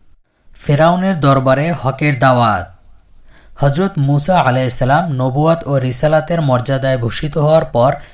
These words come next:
আল্লাহ তাআলা তাকে দুটি অলৌকিক মুজিজা দান করেন। এক নম্বর লাঠি, দুই নম্বর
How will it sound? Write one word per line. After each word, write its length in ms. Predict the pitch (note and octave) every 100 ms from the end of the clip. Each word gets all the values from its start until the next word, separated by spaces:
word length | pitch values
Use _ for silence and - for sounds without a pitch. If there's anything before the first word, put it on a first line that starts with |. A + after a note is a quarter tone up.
| -
আল্লাহ 380 | - C3+ F3 -
তাআলা 400 | C#3 C3 D#3+ B2+
তাকে 320 | B2+ B2+ B2+
দুটি 360 | C3 B2+ C#3+ E3
অলৌকিক 480 | C#3 C3 C#3 - E3
মুজিজা 520 | C3 B2 A#2+ B2 D3+
দান 260 | C#3+ B2+ B2+
করেন। 600 | B2 A#2+ A#2 G#2 F#2 - - - - - -
এক 180 | C3 C3
নম্বর 360 | E3 D3 C#3 D3
লাঠি, 640 | B2+ B2 A#2+ B2+ A2 F2 - - - B2
দুই 140 | C#3+
নম্বর 400 | E3+ E3 B2 D3